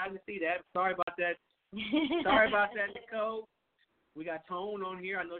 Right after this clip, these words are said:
Speaker 1: she tried out for that new league, uh, this past weekend. I'm gonna try to get some updates on that, and maybe that's gonna be a topic next week on, you know, the, the new leagues that are popping up for the women's football, uh, across the country, what you guys think about those things.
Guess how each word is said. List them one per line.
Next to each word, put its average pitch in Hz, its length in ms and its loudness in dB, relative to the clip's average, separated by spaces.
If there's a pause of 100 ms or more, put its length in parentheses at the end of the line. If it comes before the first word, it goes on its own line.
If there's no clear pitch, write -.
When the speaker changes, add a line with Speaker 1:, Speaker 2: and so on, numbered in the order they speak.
Speaker 1:
she 202 180 -14
tried 175 280 2
out 165 160 0
for 170 100 -4
that 156 140 0
new 170 200 -4
league, 170 360 -2 (120)
uh, 147 300 2
this 135 220 -2
past 165 280 6
weekend. 147 520 0 (340)
I'm 123 80 -2
gonna 143 100 2
try 160 120 8
to 151 60 4
get 160 160 0
some 156 160 0
updates 156 420 4
on 131 180 4
that, 160 280 6 (260)
and 127 160 0
maybe 170 180 2
that's 175 180 -2
gonna 165 120 -4
be 165 80 6
a 165 60 4
topic 160 360 -2
next 156 240 -6
week 196 220 2
on, 131 180 6 (420)
you 135 80 2
know, 131 260 8 (520)
the, 127 480 0
the 123 60 2
new 151 220 4
leagues 165 300 4
that 151 100 -4
are 139 80 -2
popping 160 420 -2
up 139 120 -8
for 139 100 -4
the 127 60 0
women's 139 300 -4
football, 151 640 -4 (240)
uh, 123 340 2
across 147 300 0
the 131 160 -8
country, 160 420 0
what 143 180 -2
you 139 60 -4
guys 135 260 4
think 170 200 -2
about 160 340 2
those 160 200 2 (100)
things. 156 300 2